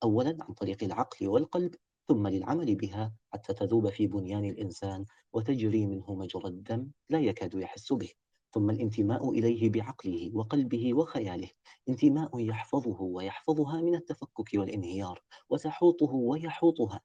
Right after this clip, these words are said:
حتى لا يفضي إلى مفاوز الضياع والهلاك". وبين تمام الإدراك الواضح لأسرار الثقافة وقصور هذا الإدراك منازل تلتبس ومسالك تضل فيها العقول والأوهام، حتى ترتكز في حماءة الحيرة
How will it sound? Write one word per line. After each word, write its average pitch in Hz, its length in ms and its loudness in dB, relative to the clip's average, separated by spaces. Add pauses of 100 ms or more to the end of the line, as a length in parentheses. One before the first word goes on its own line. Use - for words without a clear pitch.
حتى 185 280 -2
لا 175 140 6
يفضي 151 400 2 (140)
إلى 110 160 2
مفاوز 123 560 0
الضياع 107 520 -2
والهلاك". 107 680 -2 (360)
وبين 113 320 4
تمام 127 300 2
الإدراك 113 520 0
الواضح 98 440 -2
لأسرار 107 560 0
الثقافة 110 640 -6 (300)
وقصور 120 600 2
هذا 113 200 -4
الإدراك 107 640 -6 (280)
منازل 131 680 2
تلتبس 123 580 -4
ومسالك 110 760 -2
تضل 107 480 0
فيها 104 260 -4
العقول 120 500 0
والأوهام، 107 720 0 (320)
حتى 156 280 0
ترتكز 156 600 -2
في 110 200 -2
حماءة 120 480 -4
الحيرة 98 460 -4